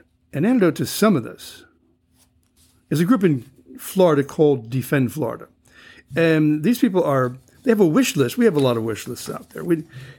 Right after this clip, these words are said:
we like to have different machines or no machines or counting on your fingers, each one by families or precincts, but we have the machines. So one of the wish lists I see, one day, one vote,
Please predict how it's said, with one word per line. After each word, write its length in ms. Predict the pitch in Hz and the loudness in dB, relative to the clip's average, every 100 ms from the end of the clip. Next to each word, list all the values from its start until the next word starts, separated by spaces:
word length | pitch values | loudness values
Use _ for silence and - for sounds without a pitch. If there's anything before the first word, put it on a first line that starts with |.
| - - | -14 -2
we 80 | 220 | 0
like 160 | 208 | 2
to 80 | - | 0
have 160 | 131 117 | -2 0
different 280 | 143 - 110 | -2 -2 -6
machines 440 | - 196 190 151 | -2 2 2 2
or 60 | 110 | 0
no 160 | 139 | 2
machines 640 | 170 151 165 160 160 156 131 | 2 4 4 4 4 2 -2
or 180 | 113 - - - - - - | -6 -10 -20 -20 -20 -20 -4
counting 640 | - 147 139 127 123 143 - | 0 2 2 2 0 -4 -6
on 160 | 147 135 | -2 -2
your 140 | 117 | -2
fingers, 840 | - 180 180 175 165 165 143 - - _ | 0 2 4 4 2 0 -4 -8 -12 _
each 220 | - 131 147 | -8 -6 -2
one 520 | 135 127 131 - - - | 0 0 0 -6 -14 -8
by 220 | 131 113 | -6 -6
families 920 | - - 185 180 165 160 147 139 135 | -4 2 2 4 4 4 2 -4 -10
or 120 | - | -16
precincts, 800 | - 165 170 196 170 156 - - _ _ _ _ _ _ _ _ _ | -4 -2 0 0 0 0 -10 -20 _ _ _ _ _ _ _ _ _
but 140 | - 139 | -2 2
we 100 | 156 | 4
have 100 | 175 | 4
the 60 | |
machines. 680 | 175 - 117 104 98 - - _ _ - - | 2 0 -4 -8 -16 -20 -20 _ _ -20 -4
So 120 | 175 | 0
one 140 | 214 | 2
of 60 | 247 | 2
the 80 | 156 | 2
wish 260 | 160 - | 2 0
lists 200 | 135 117 | -6 -6
I 100 | 120 | -8
see, 320 | 110 139 120 - - - | -8 -8 -10 -14 -20 -10
one 280 | 139 214 226 | 0 2 4
day, 260 | 180 190 | 4 4
one 420 | 180 135 143 180 160 | 2 0 2 2 4
vote, 360 | 147 131 - | 2 0 -4